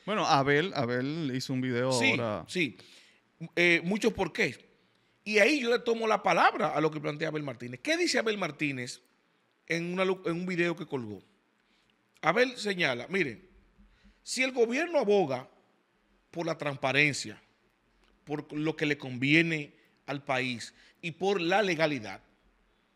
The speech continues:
Speaker 2: lo transparente, lo ético y lo legal habría sido que ese contrato lo negocie el gobierno del dos mil veintiocho,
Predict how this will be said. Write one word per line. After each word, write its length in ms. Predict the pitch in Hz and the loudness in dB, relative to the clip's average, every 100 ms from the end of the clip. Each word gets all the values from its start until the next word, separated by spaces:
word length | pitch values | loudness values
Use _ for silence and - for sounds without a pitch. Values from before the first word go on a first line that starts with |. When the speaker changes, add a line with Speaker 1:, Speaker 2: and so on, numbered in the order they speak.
| _ - _ _ _ - | _ -20 _ _ _ -2
Speaker 2:
lo 200 | 185 202 | -2 2
transparente, 960 | 220 208 190 185 214 214 139 113 101 98 _ _ _ _ | 2 2 4 6 6 6 0 -6 -10 -12 _ _ _ _
lo 300 | 151 185 190 - | -2 0 0 6
ético 580 | 240 254 196 - 160 - | 8 8 2 -4 -6 -2
y 140 | 185 | 0
lo 200 | 170 214 | 6 6
legal 460 | 269 214 151 147 143 | 6 4 8 8 8
habría 320 | 135 151 196 | 4 0 -4
sido 400 | - 123 110 131 _ _ | -4 -8 -10 -14 _ _
que 140 | - 175 | -2 0
ese 180 | 190 277 | 0 -6
contrato 800 | 240 214 180 160 131 139 190 - _ _ | -6 -4 2 2 2 -4 -8 -10 _ _
lo 200 | 127 160 | -4 -2
negocie 600 | 165 139 170 208 - 156 | -2 -2 2 2 2 -2
el 80 | 147 | 0
gobierno 680 | 143 131 139 214 196 190 - - | -2 0 2 2 0 -8 -12 -10
del 180 | 127 135 | -6 -4
dos 220 | 127 - | -6 -8
mil 240 | 127 156 151 | -10 -10 -8
veintiocho, 600 | 143 131 110 107 104 | -10 -8 -10 -12 -16